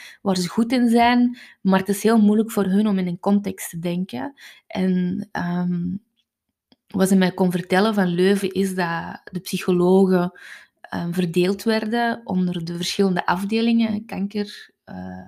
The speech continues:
of tumortypes, zal ik maar zeggen. En dus de psycholoog waar ik nu bij ga, zij,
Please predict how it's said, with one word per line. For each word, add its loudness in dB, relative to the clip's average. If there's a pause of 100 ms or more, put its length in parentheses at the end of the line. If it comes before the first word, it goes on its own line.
of -18
tumortypes, 0
zal -4
ik -6
maar 0
zeggen. -2 (540)
En 0
dus -2
de -6
psycholoog 4
waar 2
ik -4
nu 4
bij 0
ga, -4
zij, -6